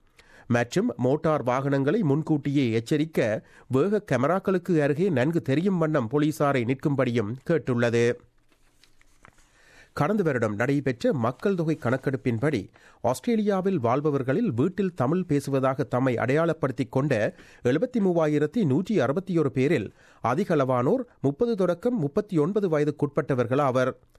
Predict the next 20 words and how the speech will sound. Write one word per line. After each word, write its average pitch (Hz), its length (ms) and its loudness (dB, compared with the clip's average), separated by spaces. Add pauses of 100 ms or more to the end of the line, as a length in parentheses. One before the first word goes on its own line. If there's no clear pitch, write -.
(320)
மக்கள் 120 360 -2
தொகை 139 240 0
கணக்கெடுப்பில் 135 720 -2
பங்கேற்ற 135 600 0
தமிழ் 147 360 0
பேசுபவர்களில் 135 840 0 (380)
பெரும்பாலானவர்கள் 160 1000 0
இரண்டாயிரத்தி 190 720 0
பன்னிரெண்டாம் 165 540 0
ஆண்டிலேயே 139 520 0
ஆஸ்திரேலியாவுக்கு 135 840 0 (120)
குடிபெயர்ந்துள்ளனர். 135 880 0 (600)
தமிழ் 131 320 2
பேசும் 131 380 0
பன்னிரண்டு 143 480 0
புள்ளி 135 240 2
மூன்று 143 340 0
வீதமான 131 460 0
ஆண்கள் 127 440 0 (420)
வாரத்திற்கு 151 600 0